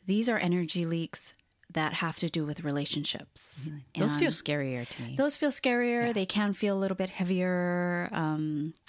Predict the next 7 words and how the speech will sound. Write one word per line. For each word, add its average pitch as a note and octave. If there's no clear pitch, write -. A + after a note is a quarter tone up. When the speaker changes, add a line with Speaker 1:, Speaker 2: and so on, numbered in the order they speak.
Speaker 1:
so, E3
but E3+
we G3+
will G#3
get F3
into D#3+
that, D#3